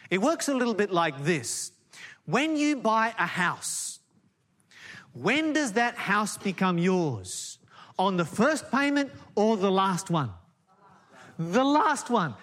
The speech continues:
We in the West, we kind of think of it as our house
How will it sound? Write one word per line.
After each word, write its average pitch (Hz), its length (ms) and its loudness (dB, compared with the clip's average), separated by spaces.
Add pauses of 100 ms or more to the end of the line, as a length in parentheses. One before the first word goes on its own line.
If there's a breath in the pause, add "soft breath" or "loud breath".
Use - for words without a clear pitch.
(180 loud breath)
We 294 220 0
in 233 220 -2
the 202 100 2
West, 214 320 0
we 220 100 0
kind 202 220 0
of 170 80 -2
think 269 220 -4
of 190 120 0
it 170 220 0
as 165 300 0 (100)
our 170 240 2
house 190 720 0